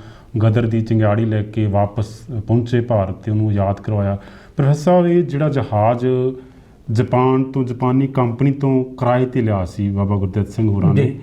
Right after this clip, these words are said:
Speaker 2: ਜੀ।
Speaker 1: ਤੇ ਉਹ ਖੁਦ ਇੱਕ ਵੱਡੇ, ਅ, ਕਾਰੋਬਾਰੀ ਵੀ ਸਨ
Speaker 2: ਜੀ।
Speaker 1: ਤੇ ਉਹ, ਅ, ਬੜੀ ਸੂਝ-ਬੂਝ ਦੇ ਮਾਲਕ ਸੀ। ਪਹਿਲਾਂ ਇੱਥੇ ਆ ਕੇ ਗਏ ਸੀ, ਉਹਨੂੰ ਪਤਾ ਸੀ।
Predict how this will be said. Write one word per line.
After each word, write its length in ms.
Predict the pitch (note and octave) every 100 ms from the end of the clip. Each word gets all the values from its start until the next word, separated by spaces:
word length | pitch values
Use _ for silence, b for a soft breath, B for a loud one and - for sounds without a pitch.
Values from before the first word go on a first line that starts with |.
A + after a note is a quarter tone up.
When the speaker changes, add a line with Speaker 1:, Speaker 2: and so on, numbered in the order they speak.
| G3+
Speaker 2:
ਜੀ। 140 | G3 B -
Speaker 1:
ਤੇ 400 | B2 A#2+ A#2+ B2
ਉਹ 180 | D#3 C3+
ਖੁਦ 320 | - C#3+ C#3+ D3 C#3 C3+ C3 -
ਇੱਕ 300 | C3+ - A#2
ਵੱਡੇ, 720 | A2+ F#2+ A2+ A#2 A2+ A2+ A#2
ਅ, 220 | - D#2+ - - -
ਕਾਰੋਬਾਰੀ 460 | A2+ A#2+ A#2 A#2+
ਵੀ 120 | B2 A#2
ਸਨ 260 | - F#2+ F2 - -
Speaker 2:
ਜੀ। 100 | C3
Speaker 1:
ਤੇ 280 | - A2+ G#2+
ਉਹ, 280 | G#2+ G#2+
ਅ, 260 | G#2+ - C3+ C3
ਬੜੀ 220 | A2+ B2+
ਸੂਝ-ਬੂਝ 480 | A#2+ - C#3+ C3 C#3
ਦੇ 60 | C3
ਮਾਲਕ 280 | A2 G#2 -
ਸੀ। 120 | A2+
ਪਹਿਲਾਂ 280 | A#2+ C3+ C#3
ਇੱਥੇ 220 | C3+ C3+
ਆ 120 | A2+
ਕੇ 120 | G#2+
ਗਏ 180 | A#2 G#2
ਸੀ, 120 | A2+
ਉਹਨੂੰ 120 | C3
ਪਤਾ 280 | C3 A#2 A#2
ਸੀ। 220 | G#2 G2